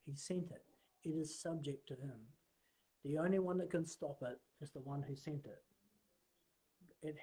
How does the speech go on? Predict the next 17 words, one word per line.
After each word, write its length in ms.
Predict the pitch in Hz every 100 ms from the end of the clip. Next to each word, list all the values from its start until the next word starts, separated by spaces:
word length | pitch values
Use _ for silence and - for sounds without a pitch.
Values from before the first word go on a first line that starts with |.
| -
has 400 | 170 170 170 -
his 240 | 151 147 143
authority 640 | 139 151 156 147 - 123 -
to 60 | 127
do 260 | 143 139
what 140 | 135 131
it's 120 | - -
doing. 200 | 139 127 - 143 _ _ _ _ _ _ _ _ _ _ _ _ _ - - _
You 80 | 131
know, 240 | 131 147 160 - _ _ -
hence 540 | 160 147 160 - - -
he 120 | 147
says, 560 | - 143 143 156 - - _ _ _ -
"Don't 240 | 151 180
start 300 | - 180 170
a 40 | 165
war. 460 | 185 180 160 160